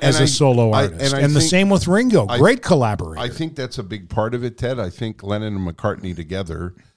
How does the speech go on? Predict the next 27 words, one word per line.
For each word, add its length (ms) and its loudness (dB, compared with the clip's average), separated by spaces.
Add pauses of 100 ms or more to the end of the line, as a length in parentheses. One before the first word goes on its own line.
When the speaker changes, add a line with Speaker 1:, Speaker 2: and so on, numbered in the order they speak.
(300)
Speaker 2:
you 140 0
know, 140 4
they're, 440 -6
that's 460 -8
lightning 400 -8
in 100 -8
a 60 -10
bottle 400 -4
that 180 -8
we'll 140 -8
never 280 -4
see 320 -2
again. 340 -6
Speaker 1:
Yeah. 60 -14 (160)
Speaker 2:
And 220 -10
I 160 -4
also 440 -4
think 400 -10 (520)
that, 360 -4 (340)
um, 600 -6 (340)
part 280 -2
of 100 -6
it 160 -6
is 460 -10 (720)
the 120 0
what 300 -4
if. 460 -6